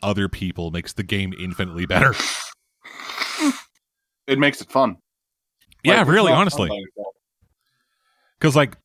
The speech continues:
Speaker 1: I'm currently, I'm playing Borderlands two every week with Birdie and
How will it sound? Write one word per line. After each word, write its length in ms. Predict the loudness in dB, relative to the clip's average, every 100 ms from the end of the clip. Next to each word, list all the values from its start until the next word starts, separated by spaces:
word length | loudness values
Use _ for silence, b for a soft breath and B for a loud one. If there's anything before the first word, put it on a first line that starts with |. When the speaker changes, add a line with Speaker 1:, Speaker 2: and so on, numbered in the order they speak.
| _ -20 _ _
Speaker 1:
I'm 160 | 0 0
currently, 600 | -2 0 0 2 0 0 _ -6
I'm 180 | -4
playing 340 | 2 2 2 0
Borderlands 480 | 2 4 4 0 0
two 300 | 0 2 2
every 240 | 0 0
week 280 | 2 0 0
with 140 | -6
Birdie 500 | -2 0 0 -2 -2
and 460 | -2 -4 -6 -8